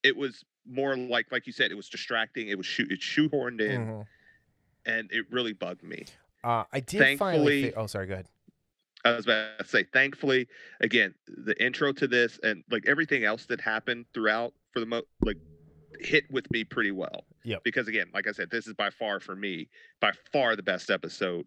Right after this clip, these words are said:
Speaker 1: from start to finish
Speaker 2: Yeah.
Speaker 1: that we've gotten of Falcon and the Winter
Speaker 2: A-,
Speaker 1: Soldier.
Speaker 2: absolutely. Uh, so real quick, Sarah Wilson, Sam's sister,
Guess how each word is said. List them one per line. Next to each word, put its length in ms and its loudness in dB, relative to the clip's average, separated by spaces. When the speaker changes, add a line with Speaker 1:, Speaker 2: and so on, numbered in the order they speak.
Speaker 1:
from 160 -2
start 340 0
to 60 -6
finish 460 -4
Speaker 2:
Yeah. 300 -12
Speaker 1:
that 100 6
we've 180 -4
gotten 280 2
of 80 -14
Falcon 320 -6
and 100 -12
the 40 -14
Winter 180 -10
Speaker 2:
A-, 60 -16
Speaker 1:
Soldier. 400 -2
Speaker 2:
absolutely. 600 -4
Uh, 360 2
so 180 0
real 120 4
quick, 220 -4
Sarah 420 4
Wilson, 540 -2
Sam's 360 -4
sister, 440 -2